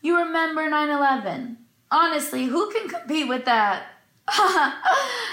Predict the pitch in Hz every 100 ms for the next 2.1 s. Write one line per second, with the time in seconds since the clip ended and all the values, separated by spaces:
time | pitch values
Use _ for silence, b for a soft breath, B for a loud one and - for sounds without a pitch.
0 | B - 302 302 277 240 226 240 240 240
1 | 214 202 190 190 175 180 185 - 180 170
2 | -